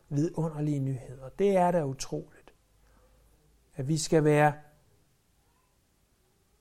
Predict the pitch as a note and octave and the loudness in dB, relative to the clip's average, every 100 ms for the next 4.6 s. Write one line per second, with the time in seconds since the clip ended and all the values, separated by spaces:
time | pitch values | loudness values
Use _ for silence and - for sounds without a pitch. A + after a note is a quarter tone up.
0 | _ _ _ _ - E3+ F3 - F#3 - | _ _ _ _ 0 4 4 4 0 -2
1 | - - A#3 A3 D#3+ G#3+ E3+ E3 C3+ A2+ | -2 4 4 4 2 -2 -2 -4 -4 -6
2 | A#2 C#3 F3+ F3+ - - G#3 F3 E3+ E3 | -8 -8 -8 -6 -8 -2 0 0 -4 -6
3 | D3 C3+ C#3+ D#3 D#3 C3+ - - - C#3 | -6 -6 -6 -8 -12 -14 -16 -16 -18 -18
4 | - - - - - | -20 -20 -20 -20 -20